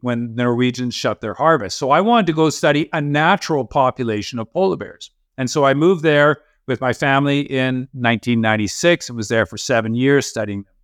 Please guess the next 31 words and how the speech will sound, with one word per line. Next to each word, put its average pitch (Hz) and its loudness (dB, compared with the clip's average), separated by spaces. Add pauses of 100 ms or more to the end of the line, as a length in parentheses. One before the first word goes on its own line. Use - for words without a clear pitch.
(540)
The 170 -2
problem 240 2
was, 208 2
right 214 2
after 208 2
I 147 -2
moved 190 -2
there, 127 -6 (280)
we 160 0
found 202 2
out 185 4
that 156 2 (300)
the 139 0
polar 196 2
bears 156 0
in 143 -4
the 135 -2
Norwegian 147 0
Arctic 135 -2
around 123 -2
Svalbard 123 0
were 131 -4
some 139 0
of 131 0
the 127 -2
most 143 0
polluted 135 0
bears 120 0
in 113 -8
the 104 -4
world. 101 -2